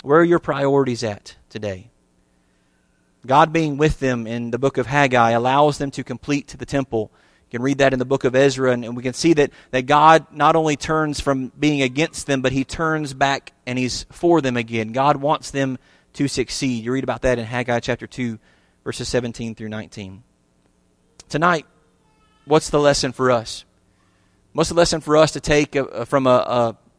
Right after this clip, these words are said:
an event that happened in a four-month period twenty-five hundred years ago? Simple questions. What has God asked us to do? Maybe even more personal, what has God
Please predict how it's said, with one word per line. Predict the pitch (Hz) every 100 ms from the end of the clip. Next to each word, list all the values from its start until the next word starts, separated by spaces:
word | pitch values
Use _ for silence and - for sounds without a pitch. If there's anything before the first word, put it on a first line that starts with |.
| -
an | 117
event | 117 123 160 180 - -
that |
happened | 127 165 165 156
in | 139
a | 123
four-month | 160 170 165 156
period | - 170 165 165 156 - _ _ _
twenty-five | 156 165 160 151
hundred | 151 143
years | 123 120
ago? | 104 92 87 _ _ _ _ _ _ _ _ _ _
Simple | - 160 165
questions. | - 131 - - - - _ _ _ _ _
What | - 135 175
has | 190 165
God | 143 123 117 120 - _ _ _ _ _ _ _ -
asked | 127 135 - -
us | 151 139 -
to | 131
do? | 117 85 _ _ _ _ _ _ _ _ _ _ _ _ _ _ _ _ _ _ _ -
Maybe | 139 151
even | 147 135
more | 131 131
personal, | - 143 - 127 120 - _ _ _ _ _ _
what | - 139
has | 147 131
God | 127 123 117